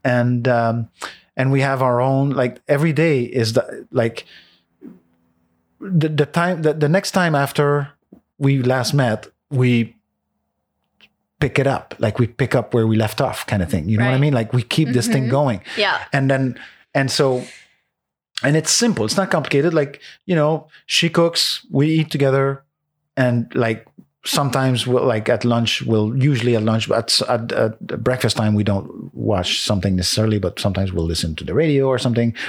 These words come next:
Speaker 1: or we just talk, whatever. But the point is, like, we, this is, like, this little, um, routine that,
Speaker 2: Mm-hmm.
Speaker 1: that is
Speaker 2: Check in.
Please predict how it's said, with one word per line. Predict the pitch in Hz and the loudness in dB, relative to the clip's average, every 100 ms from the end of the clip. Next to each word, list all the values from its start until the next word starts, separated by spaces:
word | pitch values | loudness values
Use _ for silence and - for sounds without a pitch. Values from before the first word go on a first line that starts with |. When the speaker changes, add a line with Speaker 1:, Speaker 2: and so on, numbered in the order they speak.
| - | -4
Speaker 1:
or | 196 202 | 0 2
we | 190 | 2
just | 117 - | 0 0
talk, | 95 - | -2 -2
whatever. | 92 113 90 65 123 | -2 0 0 -4 -2
But | 123 123 - - - - - - | -2 -2 -14 -16 -16 -18 -14 -4
the | 151 135 | -2 0
point | - 139 | 0 2
is, | 135 127 | 2 2
like, | 117 | 0
we, | 127 | 0
this | 127 127 - | 0 0 0
is, | 131 - | -2 0
like, | 127 127 113 | 0 0 0
this | 101 | 0
little, | 123 123 113 107 - - - - _ - | 2 2 2 0 -4 -16 -18 -20 _ -4
um, | 107 101 98 101 98 98 95 - _ - | 0 2 2 0 0 -2 -4 -12 _ -2
routine | 117 - 110 69 65 _ 120 | -2 0 -2 -2 -10 _ -2
that, | 104 185 | -2 -2
Speaker 2:
Mm-hmm. | 180 | -2
Speaker 1:
that | 113 113 | -2 0
is | - 101 101 - - - - - - | 0 0 0 -4 -6 -16 -18 -16 -8
Speaker 2:
Check | - 190 - | -4 -4 -4
in. | 185 180 180 185 | -4 -4 -6 -8